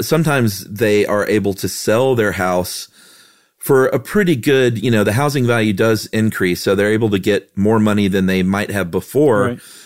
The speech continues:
Speaker 1: which can be a nice windfall. But I've also seen f-, firsthand, literally with my neighbors,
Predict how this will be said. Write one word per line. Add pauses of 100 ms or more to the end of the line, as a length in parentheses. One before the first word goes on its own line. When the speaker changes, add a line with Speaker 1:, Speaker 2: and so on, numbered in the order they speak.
(120)
Speaker 1:
which
can
be
a
nice
windfall.
But (380)
I've
also
seen
f-,
firsthand,
literally
with
my
neighbors,